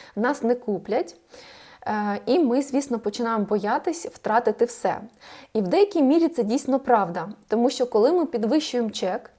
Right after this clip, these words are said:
ті клієнти, які в нас до цього купували, вони вже не є клієнтами наступного нашого етапу.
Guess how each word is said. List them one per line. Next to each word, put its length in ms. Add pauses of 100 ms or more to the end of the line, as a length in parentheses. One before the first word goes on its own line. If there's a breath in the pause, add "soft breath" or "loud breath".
(100)
ті 160
клієнти, 500
які 200
в 60
нас 160
до 180
цього 280
купували, 600 (140)
вони 320
вже 220
не 120
є 200
клієнтами 720
наступного 680
нашого 460
етапу. 480